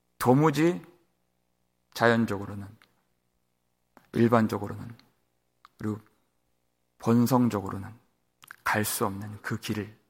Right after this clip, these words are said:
하나님이 대로로 치우치지 않도록.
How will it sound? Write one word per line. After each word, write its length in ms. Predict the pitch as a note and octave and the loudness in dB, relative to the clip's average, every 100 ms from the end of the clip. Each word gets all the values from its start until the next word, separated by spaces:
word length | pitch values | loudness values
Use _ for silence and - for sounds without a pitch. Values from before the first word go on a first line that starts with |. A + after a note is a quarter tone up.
| _ _ _ _ _ _ _ _ _ _ _ _ _ - | _ _ _ _ _ _ _ _ _ _ _ _ _ -4
하나님이 520 | C3 A#2 A2 C3+ E3+ - _ - _ _ _ _ _ - - _ | 0 0 0 -2 -4 -16 _ -20 _ _ _ _ _ -20 -20 _
대로로 840 | - G#2+ C3+ D3+ D#3+ E3+ F#3 - - _ _ _ _ _ _ _ _ _ _ _ | -2 6 10 12 12 10 6 -10 -20 _ _ _ _ _ _ _ _ _ _ _
치우치지 480 | - G#3+ G3+ - D3 | 0 0 0 -2 -2
않도록. 360 | F#2+ - - | -4 -8 -18